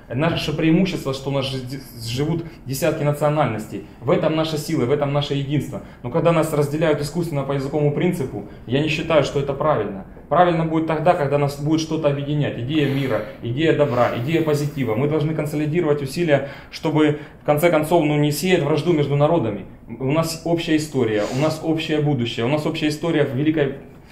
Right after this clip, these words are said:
Отечественной войне. Победу мы одержали все вместе. Тогда не разбирались, на каком ты языке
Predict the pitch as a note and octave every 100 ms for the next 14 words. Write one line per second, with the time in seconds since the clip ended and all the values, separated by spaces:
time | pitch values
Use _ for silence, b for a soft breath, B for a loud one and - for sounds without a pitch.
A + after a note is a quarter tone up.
0 | B - C#3 D#3+ D#3 D3 D#3+ D3 C#3+ E3
1 | C#3 C3+ C3+ C3+ C#3 D3 C3 D3 D3 C#3+
2 | - B2+ C3+ D3+ D3 C#3 E3 D#3 B2+ C3
3 | B2+ C#3 C#3 C3 C3 A#2+ B2+ A#2